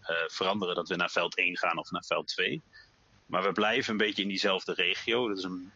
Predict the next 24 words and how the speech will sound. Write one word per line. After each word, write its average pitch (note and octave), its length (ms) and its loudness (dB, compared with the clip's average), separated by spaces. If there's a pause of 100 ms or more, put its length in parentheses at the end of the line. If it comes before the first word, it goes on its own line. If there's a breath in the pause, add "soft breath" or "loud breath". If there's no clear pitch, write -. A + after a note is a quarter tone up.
(100)
mooi F#2+ 300 0
bosrijk F#2 520 0
gebied, F2+ 480 -2 (360 soft breath)
net A2+ 300 0
over F#2 200 -2
de F2+ 80 0
grens F2+ 340 0
in E2+ 80 0
België. G2+ 460 2 (720 loud breath)
En F#2+ 340 2 (140)
daar G#2+ 220 2
hebben B2+ 180 0
we - 60 -8
gewoon A2+ 160 4
de G#2 80 4
ruimte A#2 360 2
om, G#2 260 0 (120)
om G2+ 180 -2
heel G#2+ 180 4
veel A2 140 0
te G2 120 -4
mogen F#2+ 300 2
doen. G#2 220 2 (380)
En F#2 460 0